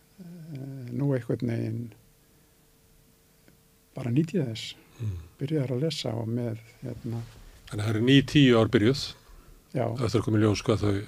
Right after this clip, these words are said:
Speaker 1: Já.
Speaker 2: hvað þau
Speaker 1: En, en þau eru svona öðruvísi en öll
Speaker 2: Já.
Speaker 1: hin.
Speaker 2: <laughs>
Speaker 1: Já, lesa skáldsögur, leika við barnabörnin.
Speaker 2: Já.
Speaker 1: Það er yndislegt.
Speaker 2: Já.
Speaker 1: Hérna,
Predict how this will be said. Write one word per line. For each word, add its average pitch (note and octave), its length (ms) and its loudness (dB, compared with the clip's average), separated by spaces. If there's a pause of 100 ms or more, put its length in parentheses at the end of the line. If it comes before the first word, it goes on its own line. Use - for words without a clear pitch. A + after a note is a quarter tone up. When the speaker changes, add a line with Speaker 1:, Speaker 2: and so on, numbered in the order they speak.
(120)
Speaker 1:
Já. C#3 200 -2 (480)
Speaker 2:
hvað G2+ 280 -6
þau G2+ 220 -2 (880)
Speaker 1:
En, C#3+ 340 0
en C3+ 160 2
þau D#3+ 140 10
eru D3+ 220 10
svona D3 340 8 (2250)
öðruvísi E3 440 10
en G3 140 6
öll - 80 -4
Speaker 2:
Já. C3 80 4
Speaker 1:
hin. G3+ 220 10 (400)
Speaker 2:
<laughs> B2 400 -2
Speaker 1:
Já, B2 80 -2 (380)
lesa D3 280 2
skáldsögur, E3 560 0 (600)
leika C#3+ 280 0
við C3 140 2
barnabörnin. D#3 560 2 (180)
Speaker 2:
Já. A#2+ 200 -2 (1700)
Speaker 1:
Það C3 140 -8
er A2+ 100 -4
yndislegt. D3 580 -6
Speaker 2:
Já. A#2+ 280 -4 (180)
Speaker 1:
Hérna, A#2 480 -12